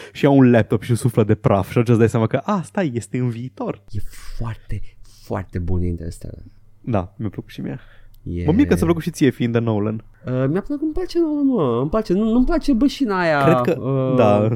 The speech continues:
Speaker 1: Dark Knight, nu-ți place
Speaker 2: nu,
Speaker 1: ție.
Speaker 2: nu, nu Dark Knight, și Dark Knight îmi place, l-am, l-am revăzut și mi-am schimbat părerea,
Speaker 1: Mhm.
Speaker 2: dar am revăzut și,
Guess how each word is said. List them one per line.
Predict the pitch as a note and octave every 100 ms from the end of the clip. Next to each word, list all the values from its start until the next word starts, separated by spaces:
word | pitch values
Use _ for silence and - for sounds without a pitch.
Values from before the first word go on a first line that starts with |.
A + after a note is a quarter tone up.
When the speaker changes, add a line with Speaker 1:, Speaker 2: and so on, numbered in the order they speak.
| A#2
Speaker 1:
Dark | A#2+ A2+
Knight, | A#2 G#2 G#2
nu-ți | C#3+ -
place | - D3+
Speaker 2:
nu, | G#3 C4 G#3+
Speaker 1:
ție. | G3+
Speaker 2:
nu, | A#3+
nu | A#3 A3+
Dark | F#3+ D3+
Knight, | C#3 A#2
și | D3
Dark | G3 D4+
Knight | B3+ F3
îmi | C3+
place, | G#2 G2+ F#2 G2 C#3 C3
l-am, | A#2 A2
l-am | B2
revăzut | C#3 C#3 C3+ C3+
și | B2
mi-am | A2+ A2
schimbat | G#2+ B2+ A#2 A#2
părerea, | G#2+ G2+
Speaker 1:
Mhm. | G2+ - - - -
Speaker 2:
dar | - B2+
am | C3 C3+ C#3 C#3 C3+
revăzut | C#3 C#3+ C#3 C#3
și, | - C#3+